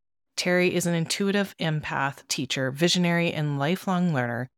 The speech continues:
and she's a firm believer in creating a soul-aligned,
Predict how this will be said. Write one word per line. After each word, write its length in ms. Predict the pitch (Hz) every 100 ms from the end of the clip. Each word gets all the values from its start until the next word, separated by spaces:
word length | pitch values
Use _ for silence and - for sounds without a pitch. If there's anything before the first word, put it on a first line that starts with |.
| _ _ -
and 160 | 165
she's 220 | - 180
a 40 | 190
firm 340 | - 220 226
believer 380 | 247 208 165 165
in 180 | - 160
creating 400 | - 165 160 -
a 80 | 151
soul-aligned, 960 | - 170 180 214 220 202 147 139 139